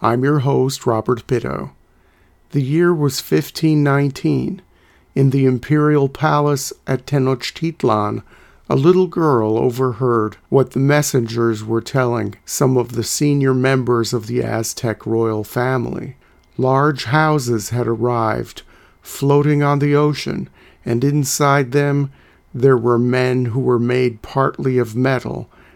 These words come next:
and they rode gigantic deer. These strange men also carried with them long pieces of metal that made loud and frightful noises. These newcomers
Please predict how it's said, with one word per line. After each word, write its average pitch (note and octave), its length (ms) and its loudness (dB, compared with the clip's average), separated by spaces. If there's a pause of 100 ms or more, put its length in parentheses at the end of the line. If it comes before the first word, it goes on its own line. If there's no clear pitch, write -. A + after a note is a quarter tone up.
(120)
and A#2+ 160 0
they B2+ 160 4
rode B2+ 600 2
gigantic A#2 840 -4
deer. B2+ 460 -6 (680)
These C#3+ 340 -2
strange C3+ 600 0
men C3+ 300 0
also C3 420 0
carried B2 520 -2
with C3+ 340 -2
them G2+ 340 -6 (140)
long B2+ 320 2
pieces B2 600 -4
of A2+ 180 -2
metal B2 340 -2
that B2 180 -4
made B2 360 0
loud A#2+ 420 0
and A2 180 -2
frightful A#2+ 600 -2
noises. A#2 720 -4 (720)
These C3 260 -2
newcomers C#3 920 0